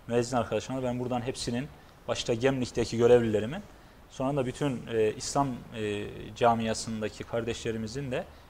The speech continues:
görevlilerimizin inşallah Ramazan'ını kutluyorum. Böyle bir şey yeni nesilde göremezsiniz hocam. O,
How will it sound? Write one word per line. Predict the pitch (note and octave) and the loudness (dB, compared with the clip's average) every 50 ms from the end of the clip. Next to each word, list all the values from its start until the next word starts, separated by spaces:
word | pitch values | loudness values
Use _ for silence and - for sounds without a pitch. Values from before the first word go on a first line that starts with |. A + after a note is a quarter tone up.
| - - | -8 -2
görevlilerimizin | A2+ A2+ A#2 A#2 A2+ A2 A2 A2 A2+ A#2 A#2+ - F3 E3+ | 2 2 4 4 4 2 0 0 -2 -4 -8 -10 -10 -10
inşallah | C3 A2 - C3 B2 B2 D#3 E3 - - - - - - - | -10 -6 -4 -2 -2 -2 -2 -4 -6 -10 -20 -20 -6 -2 0
Ramazan'ını | C3 C3 C3 B2 C3 C3 C3+ C3+ C3+ C3 C3 | 2 2 4 4 2 2 2 0 -2 -2 -4
kutluyorum. | - - - - - E3 E3+ F3+ A3+ C4+ D4 - - - - - - - - D#3 D3+ | -6 -12 -14 -6 -2 0 0 0 0 -2 -6 -10 -20 -20 -20 -20 -20 -20 -12 -2 2
Böyle | F#3+ G#3 G#3 G#3 | 4 6 6 6
bir | G3 | 4
şey | - - G#3 G3 | 2 0 0 0
yeni | G3+ G3 G3 | 0 0 -2
nesilde | F#3 F3 - - F3+ E3+ E3 | -2 -4 -4 -4 -4 -2 0
göremezsiniz | C#3 C#3+ C#3+ D3+ C#3 A#2 G2 - - G#2 G2 F2+ | 2 2 2 2 2 0 0 -2 -4 -4 -6 -6
hocam. | F2+ F2+ F2+ F2 E2+ - - - - - | -6 -8 -8 -8 -10 -12 -14 -20 -10 -4
O, | - E3+ D#3+ D#3+ - | -2 0 0 0 -2